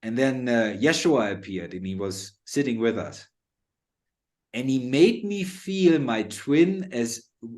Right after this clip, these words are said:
as she is me.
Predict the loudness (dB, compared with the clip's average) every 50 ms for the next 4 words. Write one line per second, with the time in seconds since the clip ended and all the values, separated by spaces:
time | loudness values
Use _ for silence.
0 | -18 _ _ _ _ _ _ _ _ _ -6 -4 -4 -4 -6 -10 -16 -20 _ _
1 | _ _ _ _ _ _ _ -12 -8 -6 -2 2 2 2 2 0 -2 -4 -6 -6
2 | -8 -12